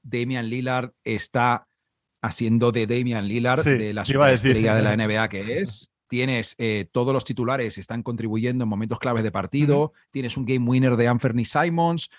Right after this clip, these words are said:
Speaker 1: tienes un game winner, esa bandeja de, <laughs> de Jeremy Grant, donde Anthony Davis prácticamente falla el tapón.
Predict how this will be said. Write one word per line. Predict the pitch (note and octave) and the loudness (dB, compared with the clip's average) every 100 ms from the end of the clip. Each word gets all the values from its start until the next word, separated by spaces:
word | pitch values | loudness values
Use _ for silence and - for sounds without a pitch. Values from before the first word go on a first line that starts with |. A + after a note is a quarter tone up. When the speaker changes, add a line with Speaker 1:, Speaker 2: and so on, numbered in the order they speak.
| _ | _
Speaker 1:
tienes | - B2+ A#2 | -8 -6 -4
un | C3+ | -4
game | B2 B2+ | -2 0
winner, | B2 C3 C3 B2 | 0 2 2 0
esa | C3+ | -2
bandeja | A#2 A2+ A#2 C#3 B2 | -4 -4 -4 -2 -2
de, | A#2 A2 A2 | -2 -2 -2
<laughs> | G#3+ - - - | -4 -8 -12 -4
de | B2+ | -2
Jeremy | C3 C3 B2+ | 0 0 0
Grant, | B2 C3+ B2 | 0 0 0
donde | B2 A#2+ | -2 -2
Anthony | B2 B2+ A#2+ | -2 -2 -2
Davis | B2 A#2 | -2 -4
prácticamente | B2+ A#2 A#2 A2+ G#2+ | -6 -4 -4 -4 -4
falla | C3+ B2+ A#2+ | -4 -2 -4
el | A#2 | -6
tapón. | G#2+ B2 D3+ F#3+ | -6 -4 -4 -4